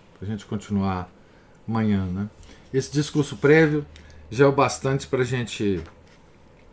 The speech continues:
meditar e discutir um pouco aqui, né,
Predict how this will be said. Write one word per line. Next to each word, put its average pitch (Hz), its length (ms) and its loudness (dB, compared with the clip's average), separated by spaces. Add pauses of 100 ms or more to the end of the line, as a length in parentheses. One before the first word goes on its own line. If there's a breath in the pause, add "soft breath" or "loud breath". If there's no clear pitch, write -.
(420)
meditar 127 560 2
e - 20 4
discutir - 500 -6
um 120 120 -2
pouco 117 400 -2
aqui, 120 260 -6
né, 113 180 -2